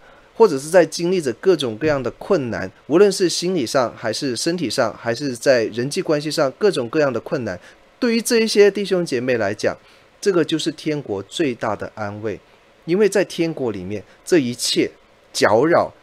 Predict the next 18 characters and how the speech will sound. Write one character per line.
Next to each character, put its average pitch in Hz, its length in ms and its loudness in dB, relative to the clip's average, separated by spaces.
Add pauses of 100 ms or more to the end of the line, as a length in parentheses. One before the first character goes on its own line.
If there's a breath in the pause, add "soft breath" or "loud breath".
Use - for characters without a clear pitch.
这 151 120 -2
一 139 100 2
切 143 220 -4
的 107 100 -4
纷 156 400 -2
扰， 127 240 0 (200 soft breath)
这 160 120 -2
一 151 100 4
切 160 180 0
让 165 220 -2
你 107 160 -6
苦 - 200 -6
不 196 280 -4
堪 202 300 0
言 156 120 4
的 143 100 0
事 165 200 -4
情 101 300 -8